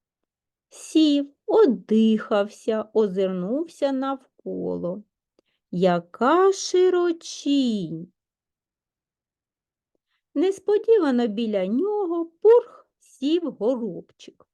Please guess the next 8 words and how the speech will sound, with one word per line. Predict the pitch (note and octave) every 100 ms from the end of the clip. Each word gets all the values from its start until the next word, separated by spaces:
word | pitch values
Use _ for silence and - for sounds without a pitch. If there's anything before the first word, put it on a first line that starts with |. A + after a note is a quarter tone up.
| _ _ _ _ _ _ _ _
Пір'я | A#3 A#3+ G#3 A3
настовбурчено, | A3 A3+ A3 _ A#3 A3 F#3 A3 C#4+ A3 D#3+ E3 - F#3 F#3 F3+
півхвоста | - C4+ A#3+ - A#3 B3 B3 - B3+ B3
нема. | B3 B3 C4 C4+ G#3 E3+ F#3 - _ _ _ _ _ _
Дивиться | A3 D#3+ F#3+ C4+ D#4+ A#3 F3+ -
з | G#3
цікавістю, | _ G4+ A4+ - G#3 F#3 E3+ F#3 _ F#3+ G3
здивовано. | F3 G3+ C#4 B3 G3 E3 E3 E3+ E3+